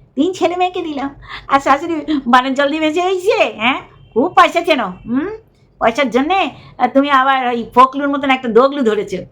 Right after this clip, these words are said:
বলতে বাধ্য হচ্ছি বন্ধুরা, হ্যাঁ, মনে হচ্ছে। এটা আইডিয়া করছি, আর আইডিয়া করার পিছনেও তো কারণ আছে। আরে, আও ভক্তির Facebook দেখলেই বোঝা যাবে, মনের দুঃখটা এইখানে প্রকাশ করছে। ছি, ধিক্কার এইরকম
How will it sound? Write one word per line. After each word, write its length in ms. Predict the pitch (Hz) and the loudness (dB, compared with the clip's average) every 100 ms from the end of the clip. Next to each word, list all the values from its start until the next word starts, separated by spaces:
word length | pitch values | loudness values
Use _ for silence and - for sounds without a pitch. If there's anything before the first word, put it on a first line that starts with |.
| _ _ _ | _ _ _
বলতে 200 | 180 220 | 0 2
বাধ্য 200 | 254 254 285 | 4 4 2
হচ্ছি 200 | 285 285 | 2 0
বন্ধুরা, 300 | 262 202 151 - _ _ _ | 0 0 -6 -12 _ _ _
হ্যাঁ, 160 | - 196 | -2 -2
মনে 320 | 151 208 294 | 0 2 2
হচ্ছে। 380 | 269 180 - - 117 _ _ _ _ _ _ - | 0 -4 -8 -18 -20 _ _ _ _ _ _ -8
এটা 160 | 185 | -4
আইডিয়া 440 | - 151 240 269 294 | 0 2 2 2 0
করছি, 360 | 240 175 - 90 - _ - - | 0 -6 -6 -14 -18 _ -16 -4
আর 100 | 156 | 0
আইডিয়া 380 | 208 247 285 302 | 2 2 4 2
করার 340 | 302 220 254 269 | 2 2 2 2
পিছনেও 320 | 240 277 320 | -2 2 2
তো 80 | 392 | 2
কারণ 260 | 330 247 214 | 4 4 2
আছে। 200 | 190 - - _ _ - | -6 -8 -18 _ _ -4
আরে, 160 | - 269 - | -2 2 2
আও 80 | 262 285 | 2 0
ভক্তির 300 | - 330 311 233 | 0 0 0 0
Facebook 300 | 226 240 277 247 | 2 2 0 -2
দেখলেই 240 | 277 320 254 | 0 0 0
বোঝা 160 | 220 196 | 0 -4
যাবে, 140 | 170 - _ _ _ - | -6 -12 _ _ _ -8
মনের 220 | 202 254 226 | 0 0 0
দুঃখটা 340 | 226 277 294 302 - 240 | 0 2 2 0 0 0
এইখানে 280 | 233 240 233 - _ _ - | 2 0 -2 -16 _ _ -6
প্রকাশ 240 | 202 175 - | -2 -2 -4
করছে। 240 | - - - - _ _ _ _ _ _ _ _ _ _ _ _ _ _ _ - | -10 -10 -16 -16 _ _ _ _ _ _ _ _ _ _ _ _ _ _ _ 0
ছি, 120 | 427 - - 190 | 0 0 -10 -8
ধিক্কার 360 | 202 - 269 190 - _ _ | -8 0 0 0 -6 _ _
এইরকম 380 | - 208 196 196 | -2 0 -2 -4